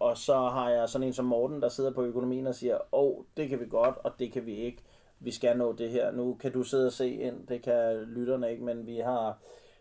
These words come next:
øh, vi kører de her B I, øh, øh, rapporter,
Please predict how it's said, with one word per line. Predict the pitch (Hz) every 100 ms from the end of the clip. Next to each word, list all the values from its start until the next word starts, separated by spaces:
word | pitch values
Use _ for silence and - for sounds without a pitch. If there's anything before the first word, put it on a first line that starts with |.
| -
øh, | 117 110
vi | 117
kører | - 127
de | 127
her | 131
B | 120 143
I, | 139 117 120 127 - -
øh, | 131 123 117 113 -
øh, | 107 120 110
rapporter, | 117 123 120